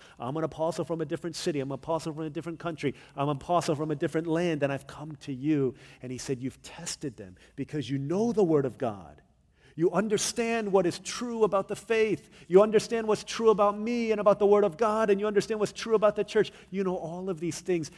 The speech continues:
and you've tested these people." It says in verse six, "You hate the Nicolai-, uh, Nicolaitans, uh, you hate the practices of, of the Nicolaitans,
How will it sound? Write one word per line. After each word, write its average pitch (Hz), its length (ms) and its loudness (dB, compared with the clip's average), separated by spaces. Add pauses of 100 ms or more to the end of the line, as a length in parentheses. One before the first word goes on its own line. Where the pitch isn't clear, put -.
and 143 100 -6
you've 143 220 -4
tested - 440 -2
these 131 160 -4
people." 123 300 -4
It 110 80 -6
says 160 220 2
in 160 100 2
verse 147 220 2
six, - 320 0 (240)
"You 165 180 2
hate 190 340 4
the 180 80 4
Nicolai-, 165 720 4
uh, 160 160 0
Nicolaitans, 156 1120 0 (720)
uh, 127 220 -2
you 143 160 0
hate 151 140 4
the 147 80 -4
practices 170 580 0
of, 160 320 -6
of 147 160 -2
the 143 80 2
Nicolaitans, 147 680 0